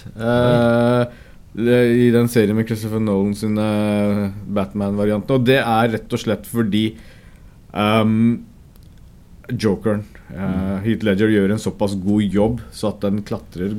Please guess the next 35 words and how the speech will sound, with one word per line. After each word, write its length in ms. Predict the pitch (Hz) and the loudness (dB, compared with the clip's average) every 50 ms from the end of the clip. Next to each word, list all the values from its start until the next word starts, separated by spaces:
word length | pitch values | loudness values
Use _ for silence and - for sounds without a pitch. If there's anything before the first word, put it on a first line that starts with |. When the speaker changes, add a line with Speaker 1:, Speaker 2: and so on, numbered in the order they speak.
| 101 - - - | -10 -10 -6 -4
Speaker 1:
veldig 320 | 117 104 87 87 101 101 | -2 -2 0 0 0 0
høyt 120 | 101 95 - | 0 -2 -4
opp 100 | 95 - | -6 -4
på 60 | 101 101 | -4 -4
lista 260 | 98 - - 101 101 | -4 -6 -6 -4 -2
mi. 180 | 107 127 160 196 - - - - - | 0 0 0 -2 -4 -8 -16 -12 -8
Speaker 2:
Ja. 120 | 85 87 85 - - | -8 -8 -8 -6 -4
Speaker 1:
Ehm, 960 | 101 107 107 107 107 107 107 107 104 107 104 104 104 107 107 107 107 92 - - - - - 69 - - - - - - - - - - - - - | -2 0 0 0 0 0 0 0 0 0 0 0 -2 -2 -4 -4 -6 -6 -8 -12 -14 -16 -18 -20 -20 -20 -20 -20 -20 -20 -20 -20 -20 -20 -20 -16 -2
så 220 | - 127 127 127 | 4 6 8 8
ja. 120 | 131 143 147 - - - - - - - - - - - - - - - - 113 | 8 6 4 0 -6 -18 -20 -20 -20 -20 -20 -20 -20 -20 -20 -20 -20 -18 -8 -2
Speaker 2:
Den 160 | 110 110 107 | 0 2 4
er 220 | 101 95 92 95 95 | 4 2 2 0 0
jo 320 | 95 95 95 90 92 98 - - - - - - - - | 0 0 -2 -2 -6 -8 -14 -18 -20 -20 -20 -20 -20 -18
utrolig 360 | - - - 101 92 82 85 | -12 -8 -6 -4 -4 -4 -4
bra. 100 | 90 87 | -4 -2
Jeg 100 | 92 95 | -2 0
er 60 | 98 101 | 2 2
jo 80 | 101 98 | 0 0
stor 180 | 98 - 104 | -2 -2 -2
Batman-fan, 600 | 92 90 85 87 - 90 87 87 101 98 98 104 | -2 -2 -2 -2 -4 -4 -4 -2 -2 -4 -2 -4
og 80 | 95 92 | -4 -4
det 140 | 90 90 87 | -2 -2 -2
var 180 | 82 69 65 71 | -4 -6 -8 -10
en 140 | 76 85 90 | -10 -12 -12
fantastisk 420 | - - - - - - - 76 | -14 -16 -16 -14 -14 -14 -14 -14
bra 120 | - 78 | -14 -14
film. 260 | - - 78 73 82 85 | -14 -14 -14 -12 -10 -10
Og 340 | 87 87 85 82 82 82 | -8 -6 -6 -6 -6 -8
Heath 180 | 90 92 85 - | -8 -10 -10 -8
Ledger, 300 | 85 82 80 - - 90 90 | -8 -8 -8 -8 -10 -8 -8
som 120 | 92 92 | -6 -6
du 60 | 92 | -6
sier, 280 | 87 92 87 87 95 95 | -4 -4 -2 -2 -2 -4
som 120 | 90 107 98 | -4 -4 -4
Joker 360 | 90 87 82 80 - 95 82 | -4 -4 -6 -6 -8 -8 -8